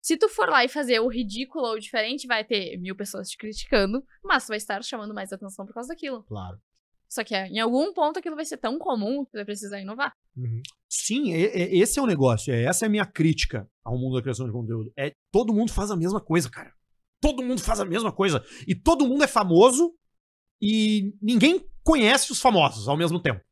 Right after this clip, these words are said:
Speaker 3: Tipo isso que tu falou, tipo, "Pá, olha só esse cara aqui." Daí tu vai olhar o cara, tu nunca ouviu falar, cara.
Speaker 2: É.
Speaker 3: Dez milhões de seguidores.
Speaker 2: A internet
Speaker 3: Fazendo
Speaker 2: é cheia
Speaker 3: igual
Speaker 2: de
Speaker 3: ao outro cara.
Speaker 2: fenômenos que ninguém conhece. Tipo, fenômenos imensos que a pessoa
Speaker 1: É que
Speaker 2: tem
Speaker 1: tu fica numa, numa, numa bolha, né?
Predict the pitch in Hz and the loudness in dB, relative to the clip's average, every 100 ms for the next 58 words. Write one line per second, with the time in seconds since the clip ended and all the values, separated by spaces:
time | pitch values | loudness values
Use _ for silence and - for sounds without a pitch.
0 | - - 247 - 220 175 156 - 120 _ | -14 -8 -8 -4 2 2 2 -2 -10 _
1 | _ _ - 311 233 277 269 247 262 - | _ _ -2 2 4 2 0 0 0 0
2 | - 226 233 240 202 196 170 196 220 208 | 0 2 2 0 -2 0 0 2 2 4
3 | 226 233 - 233 370 370 302 - 254 262 | 2 -2 -4 -4 0 2 2 2 0 0
4 | 226 - - 123 160 185 175 160 156 156 | -6 -12 -4 4 8 8 6 2 0 -2
5 | 151 135 131 131 135 143 131 143 240 311 | -4 0 2 2 2 2 2 4 6 4
6 | 196 226 320 453 453 349 330 240 147 165 | 6 12 12 12 10 10 10 10 8 8
7 | 254 180 170 151 - - - - - 151 | 8 6 4 0 -8 -12 -12 -12 -6 -4
8 | 139 135 127 127 117 104 - - - 117 | -2 -2 -4 -4 -6 -6 -12 -20 -16 -14
9 | 107 - 123 139 160 147 143 135 160 180 | -12 -6 -4 -2 -2 -2 -2 0 0 -2
10 | 175 - - - - 170 156 _ - 403 | -8 -14 -14 -12 -10 -10 -10 _ -10 -6
11 | 160 262 - 269 302 302 311 302 262 269 | -6 -8 -12 -10 -8 -2 -2 -2 -4 -2
12 | 262 254 247 240 226 247 285 240 269 311 | -2 -2 -2 -2 -4 -4 -4 -2 -2 -2
13 | 220 190 127 147 | -6 -8 -12 -10